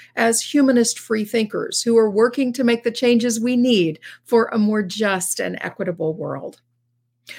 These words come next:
A vote against affirming the eighth principle is not the end of the work. It will mean that we have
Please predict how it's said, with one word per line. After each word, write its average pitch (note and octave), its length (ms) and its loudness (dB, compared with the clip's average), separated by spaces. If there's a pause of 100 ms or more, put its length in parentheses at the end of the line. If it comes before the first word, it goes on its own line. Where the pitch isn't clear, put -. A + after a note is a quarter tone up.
(160)
A A#3+ 80 4
vote B3+ 480 4 (200)
against A3 720 -2
affirming A#3 560 2
the A3+ 160 0
eighth A3+ 300 -2
principle C4 680 -4 (200)
is A3 180 -2
not F3+ 240 -2
the A3 180 0
end F3+ 220 -2
of F#3 160 -8
the A#3+ 80 0
work. C4 400 -2 (380)
It C#4+ 200 0
will D#4+ 160 -4
mean G#3 320 2
that A#3+ 220 0
we G#3+ 200 0
have G#3 360 -2